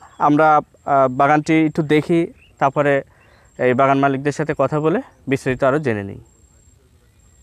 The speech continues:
দর্শক, এখন আমরা কথা বলবো এই গ্রন্থরাজ সিডলেস লেবুর সম্পর্কে।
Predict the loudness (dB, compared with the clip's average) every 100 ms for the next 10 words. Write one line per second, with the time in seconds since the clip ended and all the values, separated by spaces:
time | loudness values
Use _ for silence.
0 | _ _ _ _ -8 0 4 4 0 _
1 | _ _ _ _ _ -2 0 2 2 2
2 | 2 2 2 2 2 4 2 2 -2 _
3 | _ _ _ _ 0 0 2 2 2 2
4 | 4 2 -2 -14 _ _ _ _ -12 -2
5 | 0 2 -2 0 2 2 4 2 0 -6
6 | -4 -2 0 0 0 -2